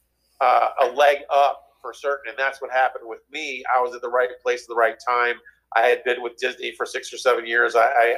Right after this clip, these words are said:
I, not six or seven, uh, five years. And, um, I knew, uh,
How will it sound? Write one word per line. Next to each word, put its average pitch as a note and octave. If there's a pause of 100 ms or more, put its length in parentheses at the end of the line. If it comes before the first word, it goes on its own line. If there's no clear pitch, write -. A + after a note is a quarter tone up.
I, A2 (380)
not G2+
six -
or G2+
seven, G2 (220)
uh, G2+ (1200)
five A#2+
years. G2 (520)
And, B2+
um, A#2+ (180)
I C3
knew, B2 (460)
uh, A#2